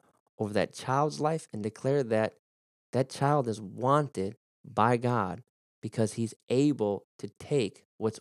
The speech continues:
overlooked and to make something powerful and beautiful and special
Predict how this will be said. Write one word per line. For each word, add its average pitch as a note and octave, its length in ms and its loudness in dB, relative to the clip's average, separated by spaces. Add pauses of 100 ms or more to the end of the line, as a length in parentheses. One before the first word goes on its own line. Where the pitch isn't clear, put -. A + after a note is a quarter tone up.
overlooked A2+ 600 2 (340)
and G2+ 80 -10
to G2+ 100 -6
make G#2+ 280 -2
something G2 500 -8 (640)
powerful G2+ 640 -2 (280)
and G2+ 240 -4
beautiful G2+ 520 -2 (320)
and F#2 180 -8
special - 560 -4